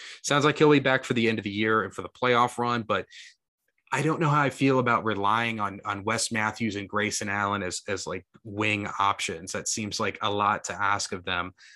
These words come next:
So th-, that could be concerning, but ultimately I still think their center need, addressing that with Serge Ibaka,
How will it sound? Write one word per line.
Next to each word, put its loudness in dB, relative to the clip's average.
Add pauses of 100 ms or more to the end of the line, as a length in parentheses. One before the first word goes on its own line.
(120)
So 2
th-, -8
that 0
could 2
be 2
concerning, -2
but -4 (180)
ultimately 0
I 2
still -4
think -6 (880)
their 2
center 2
need, -2
addressing -2
that -4
with -8
Serge -2
Ibaka, 0